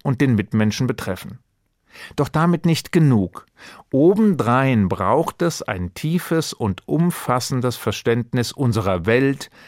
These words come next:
ihrer Ordnung und ihrer Phänomene. Mit anderen Worten,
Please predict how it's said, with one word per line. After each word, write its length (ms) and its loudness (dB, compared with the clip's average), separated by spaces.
ihrer 280 -2
Ordnung 720 2
und 180 -2
ihrer 260 -2
Phänomene. 760 -2
Mit 180 -6
anderen 380 -2
Worten, 480 -2